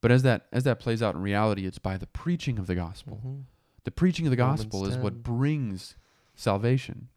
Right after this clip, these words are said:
Speaker 2: Yep.
Speaker 1: I-, it's what accomplishes it. It's the means or the instrument that God uses to bring salvation.
Speaker 2: Yep.
Speaker 1: Now, I wanna stop there for a second.
Speaker 2: Mm-hmm.
Speaker 1: If the gospel is the means of bring-, in the preaching of the gospel, if the preaching of the gospel is the means that,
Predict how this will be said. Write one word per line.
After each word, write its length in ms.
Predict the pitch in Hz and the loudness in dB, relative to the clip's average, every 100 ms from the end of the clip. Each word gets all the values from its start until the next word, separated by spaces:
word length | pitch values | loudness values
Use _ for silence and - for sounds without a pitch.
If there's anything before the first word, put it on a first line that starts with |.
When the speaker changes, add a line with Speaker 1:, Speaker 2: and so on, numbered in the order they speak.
| 160 | -18
Speaker 2:
Yep. 100 | 170 _ _ _ | -18 _ _ _
Speaker 1:
I-, 40 | - | -6
it's 260 | 101 123 127 | -2 -2 -2
what 120 | 117 | -4
accomplishes 340 | - 120 113 | 0 -2 -2
it. 100 | 92 | -4
It's 180 | 107 113 | -4 -6
the 100 | - | -6
means 640 | 101 110 131 160 170 165 | -2 0 0 0 -2 -4
or 80 | 110 | -6
the 120 | 110 107 | -4 -2
instrument 440 | 139 - 107 92 | -2 -4 -6 -4
that 60 | 104 | -6
God 240 | 98 95 | -4 -6
uses 840 | 104 110 135 175 165 101 85 95 - _ _ _ _ | -8 -8 -4 -2 0 -2 -4 -8 -14 _ _ _ _
to 80 | 123 | -2
bring 220 | 120 120 | 2 2
salvation. 540 | 120 104 113 110 - - | 0 -2 -2 -6 -10 -18
Speaker 2:
Yep. 180 | 110 107 - _ | -16 -16 -16 _
Speaker 1:
Now, 140 | 120 | 0
I 80 | 95 | 2
wanna 240 | 165 185 101 | 0 0 -2
stop 460 | - - 147 160 | -4 -4 -2 0
there 160 | 104 87 | -4 -6
for 120 | 85 | -6
a 60 | 82 | -8
second. 300 | 82 95 - _ - | -10 -12 -16 _ -20
Speaker 2:
Mm-hmm. 200 | - 120 - - - _ _ _ | -20 -18 -20 -20 -20 _ _ _
Speaker 1:
If 160 | 127 127 | -2 -2
the 80 | |
gospel 560 | 113 120 160 185 190 160 | -2 0 0 -4 -4 -2
is 180 | 127 104 | -2 0
the 120 | 104 | -2
means 560 | 92 101 135 156 156 - | 0 2 2 2 -2 -4
of 180 | 95 101 | -6 -2
bring-, 200 | 117 - | -2 -2
in 80 | 113 | -4
the 80 | |
preaching 420 | 92 - 202 - 127 | -4 -2 -2 -2 -4
of 60 | |
the 40 | 98 | -4
gospel, 400 | 90 87 - - _ | -6 -10 -16 -18 _
if 100 | 123 | -8
the 120 | 123 | -6
preaching 500 | - - 180 196 196 | -6 -2 -2 -2 -4
of 60 | 180 | -2
the 40 | |
gospel 380 | 151 143 139 104 | -2 -2 -4 -8
is 120 | 98 | -6
the 60 | 95 | -6
means 680 | 95 101 127 151 160 165 - _ _ _ _ - | -4 0 0 -2 -6 -10 -14 _ _ _ _ -2
that, 220 | 110 | 0